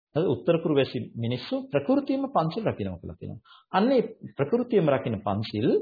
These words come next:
ඒ අයගේ ප්‍රකෘති සීලය කියන කොටස කියලා කියනවා. ඒ අනුව ප්‍රකෘති සීලය කියලා කියන වචනයෙන් අදහස් කරන්නේ ඇත්තටම ස්වභාව සීලය කියන එකයි.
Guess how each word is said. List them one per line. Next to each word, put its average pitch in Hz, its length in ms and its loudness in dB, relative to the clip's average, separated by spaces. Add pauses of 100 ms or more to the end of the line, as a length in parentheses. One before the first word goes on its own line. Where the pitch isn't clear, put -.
(360)
ඒ 123 140 4
අයගේ 113 340 2
ප්‍රකෘති 214 340 0
සීලය 113 360 -2
කියන 107 220 -6
කොටස - 260 -8
කියලා - 280 -6
කියනවා. - 280 -8 (340)
ඒ 123 120 4
අනුව 104 220 2 (420)
ප්‍රකෘති 240 360 2
සීලය 214 360 6
කියලා 180 240 4
කියන 147 240 2
වචනයෙන් 127 400 2
අදහස් 135 300 2
කරන්නේ 101 280 0
ඇත්තටම 226 280 -4
ස්වභාව 190 640 2
සීලය 107 400 0
කියන 92 220 -8
එකයි. 85 240 -6